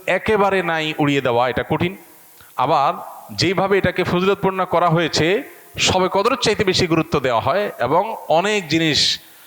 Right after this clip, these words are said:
আপনার এই রাতকে কেন্দ্র করে আমাদের দেশে করা হয়, হালুয়া, রুটি, অনেক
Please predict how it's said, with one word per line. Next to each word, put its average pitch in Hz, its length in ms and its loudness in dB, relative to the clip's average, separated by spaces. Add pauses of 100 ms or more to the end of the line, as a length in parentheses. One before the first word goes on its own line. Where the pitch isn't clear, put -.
(180)
আপনার 123 360 -2
এই 131 160 -2
রাতকে 123 300 -2
কেন্দ্র 113 280 -2
করে 117 140 -2
আমাদের 107 280 0
দেশে - 120 -4
করা 104 200 0
হয়, 95 220 0
হালুয়া, 101 480 0
রুটি, 98 440 -2 (100)
অনেক 170 600 0